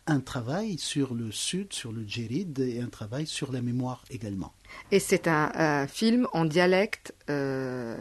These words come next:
Speaker 2: du Djerid. Et il faut le préciser parce que je me suis rendu compte, euh, qu'il y a des Tunisiens qui ne comprennent vraiment pas exactement le, de, des fois les dialogues. Bon, c'est sous-titré en français, euh, il y a des sous-titres, mais,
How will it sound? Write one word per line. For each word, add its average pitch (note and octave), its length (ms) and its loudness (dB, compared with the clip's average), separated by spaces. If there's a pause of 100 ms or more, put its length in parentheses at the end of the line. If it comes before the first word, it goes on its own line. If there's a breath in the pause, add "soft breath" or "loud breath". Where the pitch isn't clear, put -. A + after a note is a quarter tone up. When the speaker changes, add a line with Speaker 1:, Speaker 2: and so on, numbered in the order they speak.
(220)
Speaker 2:
du E3 180 -2
Djerid. D3+ 480 0 (400 soft breath)
Et D#3 80 -4
il D3 60 -2
faut E3+ 180 -2
le D3+ 100 0
préciser F3 600 0
parce - 280 -4
que D#3 180 0 (320 loud breath)
je D#3+ 140 -2
me E3 60 2
suis - 120 -2
rendu F3+ 320 2
compte, G3 440 -2
euh, - 600 -4 (180)
qu'il C#3+ 280 0
y D#3 80 4
a F#3 80 6
des F3 100 2
Tunisiens F3+ 460 2
qui F3+ 140 -6
ne D#3 40 0
comprennent E3+ 460 -2
vraiment A3 340 6
pas F#3+ 320 6 (200 loud breath)
exactement G3 760 6
le, E3 260 4
de, D#3 140 4
des E3 160 6
fois F#3+ 180 6
les F3 140 6
dialogues. F3 500 8 (360 loud breath)
Bon, F#3 180 8
c'est F3+ 140 4
sous-titré C#4 500 6
en G3 100 8
français, G#3+ 580 4 (420 loud breath)
euh, E3 120 6
il D#3+ 60 6
y E3+ 60 8
a F#3 40 6
des G3 140 4
sous-titres, G3 560 -2
mais, F3+ 320 4